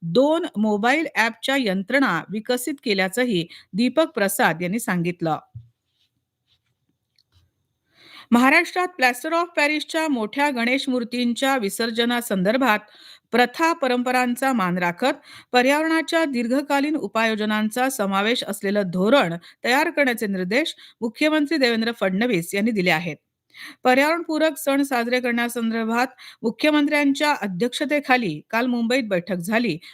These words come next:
त्यावेळी ते बोलत होते. सार्वजनिक गणेश विसर्जनानंतर समुद्र किनारे स्वच्छ करण्याची काळजी घेण्यासाठी ठोस उपाय करावेत, तसंच गणेश मूर्ती तयार करताना पर्यावरण स्नेही सामुग्रीचा आणि नैसर्गिक रंगांचा वापर करावा,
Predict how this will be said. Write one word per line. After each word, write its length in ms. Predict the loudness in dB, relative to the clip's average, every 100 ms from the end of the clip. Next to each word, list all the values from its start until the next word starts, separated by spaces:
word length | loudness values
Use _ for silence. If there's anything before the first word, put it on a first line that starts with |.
| -2
त्यावेळी 240 | 2 2 2
ते 120 | 0
बोलत 280 | -2 -4 -6
होते. 260 | -6 -8 -8 _ _ _ -20 -4
सार्वजनिक 640 | 2 2 2 -2 -4 -4 -2
गणेश 320 | 0 0 -2
विसर्जनानंतर 920 | -6 -4 -4 -2 -2 -2 -4 -2 -4 -6 -12 -6
समुद्र 460 | 2 2 2 0
किनारे 420 | 0 0 2 2
स्वच्छ 340 | 0 -4 -4 -4
करण्याची 580 | 0 2 0 -2 -4 -2
काळजी 400 | 0 0 0 -2
घेण्यासाठी 720 | 0 -2 -2 -4 -2 -4 -4 -14 -12 2
ठोस 300 | 4 4 0
उपाय 320 | -4 0 0
करावेत, 460 | 0 0 0 0 -4 _ _ -2
तसंच 380 | 2 0 0 -6 -2
गणेश 340 | 2 2 2
मूर्ती 300 | -2 -2 -2 0
तयार 220 | 2 0
करताना 640 | 0 -4 -2 2 2 2 -4 -12 _ -4
पर्यावरण 600 | 0 4 4 2 0 -2
स्नेही 440 | -2 0 0 0
सामुग्रीचा 680 | -2 -2 -2 -2 -4 -2 0
आणि 320 | 0 0 -2
नैसर्गिक 680 | 0 -2 -2 0 0 0 0
रंगांचा 640 | 0 0 0 0 0 -2
वापर 380 | 2 0 0 -4
करावा, 460 | -2 0 2 2